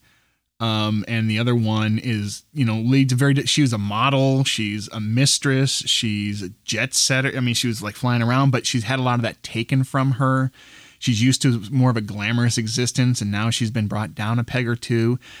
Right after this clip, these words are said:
And he's a guy who's just lived a kind of a humdrum existence, and it's just not really doing it for him anymore. And so they both find themselves, um, kinda lost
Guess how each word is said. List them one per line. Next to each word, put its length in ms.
And 280
he's 240
a 20
guy 240
who's 220
just 240
lived 260
a 160
kind 180
of 60
a 80
humdrum 480
existence, 680
and 100
it's 140
just 180
not 180
really 280
doing 300
it 120
for 220
him 120
anymore. 440
And 100
so 100
they 100
both 260
find 200
themselves, 540
um, 340
kinda 220
lost 640